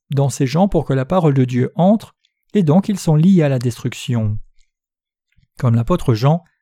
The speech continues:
seul le juste peut être en communion avec Dieu et les saints. L'apôtre Jean, un homme juste, dit en un Jean deux, verset deux,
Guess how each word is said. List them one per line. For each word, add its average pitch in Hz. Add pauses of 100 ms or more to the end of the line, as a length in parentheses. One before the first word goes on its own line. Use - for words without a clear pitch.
(480)
seul 220
le 151
juste 147
peut 143
être 139
en 135
communion 160
avec 147
Dieu 131
et 120
les 110
saints. 110 (840)
L'apôtre 127
Jean, 147
un 113
homme 110
juste, 160 (440)
dit 170
en 120 (160)
un 151
Jean 123
deux, 131
verset 120
deux, 156